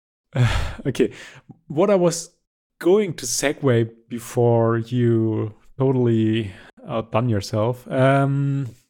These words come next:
is we just started the month of October, and <laughs> in the first week,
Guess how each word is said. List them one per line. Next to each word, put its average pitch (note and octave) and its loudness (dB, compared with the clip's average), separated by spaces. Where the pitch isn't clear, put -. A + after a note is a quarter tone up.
is C3+ 0
we A#3 4
just G#3 0
started C3+ 0
the B2+ -4
month G#2 2
of A2+ -6
October, B2 0
and C3+ 2
<laughs> - -4
in C#3+ -2
the C3+ 0
first F3+ 2
week, C#3 2